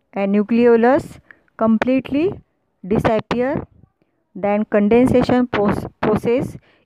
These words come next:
is become complete, and because of they are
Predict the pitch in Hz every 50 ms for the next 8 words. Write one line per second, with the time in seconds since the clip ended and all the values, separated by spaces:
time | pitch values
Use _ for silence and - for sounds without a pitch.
0 | _ _ - 226 - 160 - 202 - - 247 262 269 285 - - 254 240 240 240
1 | - - 269 269 247 180 - - _ _ _ _ _ _ _ _ _ _ _ _
2 | _ _ _ _ 202 202 196 190 - - - - 240 247 247 - 247 262 302 381
3 | - - _ _ _ _ _ _ _ _ _ _ - 185 196 202 208 214 214 220